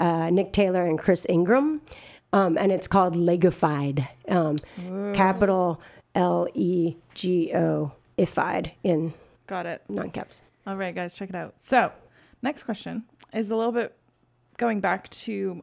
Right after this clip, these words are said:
Speaker 2: um, I guess more your expertise as a professor in P W C, um, and about writing. So I was just thinking through here and thinking about our experience writing for the mag, but also in general. Um, I find that writing,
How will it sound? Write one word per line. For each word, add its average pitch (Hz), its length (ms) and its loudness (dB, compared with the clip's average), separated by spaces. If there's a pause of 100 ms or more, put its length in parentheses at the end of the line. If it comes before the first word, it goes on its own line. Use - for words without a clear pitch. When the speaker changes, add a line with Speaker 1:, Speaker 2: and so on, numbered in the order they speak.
Speaker 2:
um, 180 260 -8
I 202 60 -6
guess 262 200 -4
more 226 120 -2
your 196 160 -8
expertise 202 680 -10
as 190 100 -6
a 196 60 -8
professor 190 560 -10
in 190 100 -6
P 208 120 -10
W 185 200 -6
C, 185 300 -8 (600)
um, 185 480 -2
and 190 400 -6 (320)
about 196 320 -2
writing. 170 480 -4
So - 160 -6
I 190 80 -2
was 190 120 -6
just - 180 -10
thinking 185 340 -6
through 170 480 -8 (200)
here 170 520 -10
and 180 300 -12 (100)
thinking 185 240 -12
about 180 220 -8
our 180 120 -4
experience 185 500 -12
writing 175 420 -10 (600)
for 285 180 -2
the 262 80 -2
mag, 175 320 -4
but 220 100 -2
also 240 220 -4
in 190 120 -4
general. 175 400 -10 (340)
Um, 247 320 2
I 262 100 2
find 302 300 -4
that 277 140 2
writing, 208 500 -4